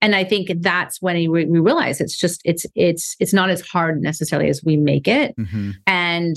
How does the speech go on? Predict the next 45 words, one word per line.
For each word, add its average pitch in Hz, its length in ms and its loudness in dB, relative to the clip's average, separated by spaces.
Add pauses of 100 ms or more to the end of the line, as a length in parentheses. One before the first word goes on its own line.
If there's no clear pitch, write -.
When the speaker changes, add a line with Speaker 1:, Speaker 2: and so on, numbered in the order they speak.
(160)
Speaker 1:
you 190 140 2
can 175 220 4
make 180 180 2
these 170 160 2
really 160 160 2
healthy 151 260 0
choices 170 480 0
and 156 140 2
not 170 200 0
really 180 160 2
sacrifice 180 640 -2
anything. - 320 -2
In 143 140 0
fact, 156 260 0
you 160 180 0
actually 151 520 -2 (180)
realize 160 880 0 (600)
just - 220 0 (200)
the, 156 260 2
the 160 80 2
value 151 320 0
and 143 80 0
benefit 156 380 0
it 127 80 -2 (120)
is - 160 -6
just 143 260 -2
to - 100 2
Speaker 2:
Yeah. 147 180 4
Speaker 1:
your 143 200 0
life. 143 80 -6 (300)
I 254 200 0
live 214 260 2
on 147 180 -2
it. - 220 -4 (100)
I 180 60 2
mean, 165 200 4
this 170 200 2
is, 175 300 2 (420)
I, 175 240 2
I 165 100 0
have 160 220 -2
a 165 40 -4
very 196 260 2
bus-, 185 220 -2
busy, 170 320 0